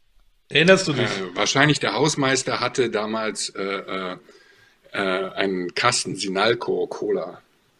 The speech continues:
Speaker 2: Das war der ganz große Preis für uns nach einem besonderen Training oder wenn man irgendwas besonders gut gemacht hat. Sinalco Cola,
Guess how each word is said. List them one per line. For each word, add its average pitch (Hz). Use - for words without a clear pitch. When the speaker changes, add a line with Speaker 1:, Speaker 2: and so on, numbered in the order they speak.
Speaker 2:
Das -
war 101
der 95
ganz 107
große 107
Preis 101
für 98
uns 95
nach 104
einem 98
besonderen 104
Training 113
oder 95
wenn 92
man 90
irgendwas 92
besonders 95
gut 95
gemacht 92
hat. 87
Sinalco 101
Cola, 90